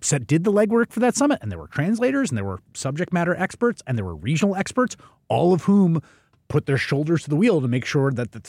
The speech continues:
the summit with, you know, Kim Jong-un happened. Same thing with northeastern Syria and the withdrawal there. Like, th-, you know, there was a lot of yelping about it, particularly by folks who are retired and some people, you know, from the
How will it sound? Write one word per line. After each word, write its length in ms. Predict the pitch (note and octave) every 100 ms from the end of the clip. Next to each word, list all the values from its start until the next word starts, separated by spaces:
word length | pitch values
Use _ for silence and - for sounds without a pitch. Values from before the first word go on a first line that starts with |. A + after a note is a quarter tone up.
| -
the 80 | G#2+
summit 360 | - G#2+ C3 C#3
with, 320 | C#3 - _ -
you 80 | C#3+
know, 100 | A#2
Kim 240 | - A#2
Jong-un 360 | A#2 C3 D3 D3+
happened. 380 | G3 - G#2+ G2+ _ _ _ _ -
Same 380 | - A#2 C#3 D#3+
thing 300 | F3+ F3+ F3+
with 240 | F3 - -
northeastern 560 | D3+ E3+ G3 F#3 G3+ F#3+
Syria 360 | A3 B3 G#3
and 100 | C#3+
the 40 | C#3
withdrawal 400 | C#3+ - D#3+ E3+
there. 320 | G3 G3 A2
Like, 280 | B2 C#3 - - - -
th-, 140 | C#3 -
you 80 | E3+
know, 140 | A#2
there 160 | G2+ C#3
was 180 | C#3 G2+ -
a 80 | A2
lot 260 | A#2 D3+
of 80 | D#3+
yelping 400 | B2+ G3+ - D4+
about 280 | E3+ C3+ C#3+
it, 200 | G3+ -
particularly 340 | - C#3+ D3
by 240 | B2 A#2+ A#2
folks 300 | - B2 -
who 80 |
are 80 | G2+
retired 560 | F#2 F#2+ F#3 A3+ G3 D#3
and 100 | B2+
some 160 | C3+
people, 400 | B2 C3 A#2 F#2+ D#2 _
you 80 | B2
know, 160 | F#2+
from 200 | F2 A#2
the 160 | G2+ F2